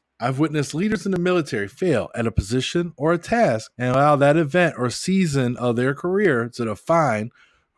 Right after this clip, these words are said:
who they are as individuals. Their heads hang a bit lower and all facets of their life are affected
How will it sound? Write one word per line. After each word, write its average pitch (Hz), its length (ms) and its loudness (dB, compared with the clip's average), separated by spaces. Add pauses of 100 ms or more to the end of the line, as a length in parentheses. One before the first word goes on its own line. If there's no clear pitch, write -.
(120)
who 196 300 4
they 175 220 4
are 131 420 4
as 110 200 -4
individuals. 113 600 -2 (480)
Their 123 160 2
heads 160 420 2
hang 160 280 0
a 143 60 4
bit 147 240 0
lower 127 600 2
and 110 160 -6
all 160 240 -2
facets 151 500 0
of 170 100 2
their 180 80 2
life 180 360 0
are 117 200 0
affected 117 640 -4